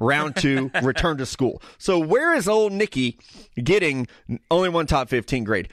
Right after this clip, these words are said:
Maybe he is putting out feelers to all thirty-two teams, but I watched his documentary where he said really only Bill Belichick reaches out to him about draft prospects. So I'm sorry, Nick, I'm a little fucking confused why it seems like you're lying to your players about their draft grade, because let me tell you, fella,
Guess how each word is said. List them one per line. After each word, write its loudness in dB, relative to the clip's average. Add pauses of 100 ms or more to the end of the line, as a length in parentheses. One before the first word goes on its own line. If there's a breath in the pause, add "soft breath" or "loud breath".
(160 loud breath)
Maybe 0
he -2
is -2
putting -2
out -2
feelers 0
to -2
all 2
thirty-two -2
teams, -4 (220 loud breath)
but 0
I 2
watched 0
his 0
documentary 0 (160 loud breath)
where 2
he 0
said 2
really 2
only 0
Bill 0
Belichick -2
reaches 0
out -2
to 0
him -2
about -6
draft -2
prospects. -2
So 2
I'm -4
sorry, 2
Nick, -2 (260 loud breath)
I'm 0
a 0
little 2
fucking -2
confused -2 (180 loud breath)
why 2
it -2
seems -4
like 0
you're 2
lying 0
to -2
your 4
players 0
about 0
their 0
draft 0
grade, -2
because -2
let 0
me -8
tell 0
you, -2
fella, 0